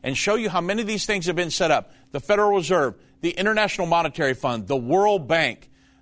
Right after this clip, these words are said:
the Bank for International Settlements. We're gonna talk about a lot of this. I'm gonna bring you through history, bring you up to date,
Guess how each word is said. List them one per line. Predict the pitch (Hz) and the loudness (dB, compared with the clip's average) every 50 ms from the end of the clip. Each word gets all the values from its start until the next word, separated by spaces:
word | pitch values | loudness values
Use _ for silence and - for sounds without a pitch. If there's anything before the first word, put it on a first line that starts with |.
| _ - | _ -4
the | - 175 170 147 | 0 0 0 0
Bank | 110 98 170 180 208 - - | -2 0 0 0 0 0 0
for | 208 202 | -2 -2
International | 160 190 190 185 185 180 170 - 185 170 | 0 0 0 2 0 0 0 -2 -6 -6
Settlements. | - - 196 170 147 131 120 - | -4 0 0 0 0 -2 -6 -8
We're | 123 120 | -6 -6
gonna | 156 202 202 | -6 -6 -4
talk | - 240 254 269 - | 0 0 0 0 0
about | 220 180 175 160 | 0 0 0 0
a | 151 | 2
lot | 143 143 143 135 | 2 2 2 2
of | |
this. | 139 143 143 - - - - _ _ _ - | 0 -2 -2 -4 -8 -16 -20 _ _ _ -8
I'm | 131 151 | -6 -2
gonna | 151 175 170 165 | -2 0 -2 0
bring | 151 185 175 180 | 0 -2 -2 0
you | 180 170 | -2 -4
through | - - 151 131 | -2 -2 -2 0
history, | 190 233 233 - - 233 233 | 0 0 -2 0 -2 -4 -4
bring | 180 147 185 196 202 | -2 0 0 0 0
you | 208 214 214 | 0 0 0
up | 185 190 - | 0 -2 -2
to | - 196 | -2 0
date, | 165 160 160 165 160 - - | 0 2 0 0 -2 -4 -12